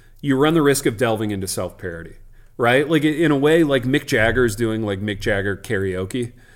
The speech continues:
and he's been doing that for twenty-five years now. And it's sort of like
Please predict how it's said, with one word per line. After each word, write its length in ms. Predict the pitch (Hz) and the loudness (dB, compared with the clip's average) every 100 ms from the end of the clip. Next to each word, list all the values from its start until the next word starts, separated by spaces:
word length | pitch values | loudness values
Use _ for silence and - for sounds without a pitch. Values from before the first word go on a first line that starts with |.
| - - | -20 -8
and 120 | 123 | -2
he's 120 | 120 | -2
been 200 | 117 139 | 0 0
doing 240 | 120 127 113 | 2 2 0
that 220 | 98 95 | -4 -8
for 300 | - 92 82 - _ - - | -8 -10 -10 -20 _ -20 -12
twenty-five 480 | 123 104 95 92 92 | -6 -6 -4 -6 -6
years 300 | 98 104 101 | -6 -6 -6
now. 540 | 92 92 90 85 - - | -8 -8 -10 -12 -18 -10
And 120 | 127 117 | -2 -2
it's 120 | 104 | 0
sort 200 | 139 131 | 0 0
of 60 | 120 | 0
like 540 | 110 104 101 - - | 0 0 -2 -8 -20